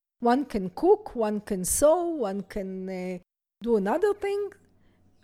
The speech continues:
Find your strengths inside you and go with it. And this is our area. It is called the Lower Galilee, Emek Israel, and all the holy parts of Israel, most of them,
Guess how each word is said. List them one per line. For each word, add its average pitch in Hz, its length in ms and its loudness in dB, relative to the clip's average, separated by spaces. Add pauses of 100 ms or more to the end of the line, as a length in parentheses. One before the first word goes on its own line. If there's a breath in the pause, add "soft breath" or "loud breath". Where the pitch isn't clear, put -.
(160)
Find 302 500 -4
your 208 200 0
strengths 330 680 -4
inside 311 560 -6
you 330 440 -2
and 196 220 -4
go 202 180 2
with 180 280 -2
it. - 380 -16 (760)
And 233 240 -2
this 269 160 -4
is 339 140 0
our 240 340 0
area. 226 500 -2 (360)
It 208 160 -4
is 220 140 -4
called 240 480 0
the 190 220 -2
Lower 220 400 4
Galilee, 220 680 0
Emek 196 260 -2
Israel, 240 640 -2 (760)
and 180 500 -4 (440)
all 285 260 -4
the 285 400 -2
holy 285 420 0 (260)
parts 277 360 -4
of 214 180 -6
Israel, 220 440 -2
most 262 400 4
of 180 180 -12
them, 170 280 -10